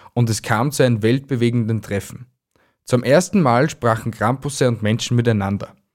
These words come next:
Sie merkten gegenseitig, was für falsche Vorstellungen sie jeweils hatten. Von da an waren die jährlichen Ausflüge der Krampusse auch Geschichte. Denn die Krampusse zeigten den Menschen,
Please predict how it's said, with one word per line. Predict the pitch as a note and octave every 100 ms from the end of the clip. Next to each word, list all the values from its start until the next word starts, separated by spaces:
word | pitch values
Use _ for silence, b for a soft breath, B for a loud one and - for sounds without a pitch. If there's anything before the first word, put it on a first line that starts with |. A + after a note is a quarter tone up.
| _ _ -
Sie | -
merkten | A2+ G#2 C#3 - E3
gegenseitig, | B2+ C3+ D3 C3+ B2+ B2+ D3 -
was | G#2+ C#3 -
für | F3+
falsche | - C#3 D#3 D#3
Vorstellungen | - C3 E3+ D#3+ B2+ A2 G#2
sie | A2
jeweils | G#2 F#2+ G2
hatten. | F2+ F#2 - - _ _ _ _ _ _ _
Von | - A2+
da | G#2+ C#3+ C#3
an | C#3+ C#3+
waren | C3 C3
die | A#2 A2
jährlichen | A#2 B2 B2 A#2+
Ausflüge | F2+ A#2+ - A#2+ A#2
der | G#2+
Krampusse | G2 G2+ G#2+ A2+ -
auch | G2+ -
Geschichte. | - G2+ G2+ - - _ _ _ _ _ _ _ -
Denn | C3+
die | D#3
Krampusse | C#3+ B2+ E3 F3+ - D#3
zeigten | - C3 C#3 -
den | A#2 G#2+
Menschen, | G#2 B2+ - D3 D3+